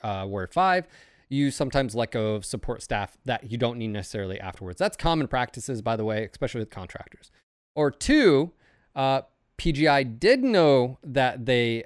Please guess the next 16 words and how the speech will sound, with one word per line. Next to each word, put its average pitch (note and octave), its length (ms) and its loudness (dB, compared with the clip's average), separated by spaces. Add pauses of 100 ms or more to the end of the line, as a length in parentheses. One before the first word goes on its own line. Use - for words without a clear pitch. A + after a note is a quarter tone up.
uh, A2+ 440 -4
weren't C3+ 340 -2
getting A#2+ 360 -2
or A#2 220 0
were C#3+ 240 0
getting A#2+ 320 0
the G#2+ 100 -2
license G#2+ 720 -6 (100)
and A#2+ 600 -4 (460)
were C3 80 0
just A#2+ 200 -2
making A#2 340 -2
steps, - 600 -10 (120)
uh, B2 400 -2 (120)
as C3 220 0
is. E3 460 2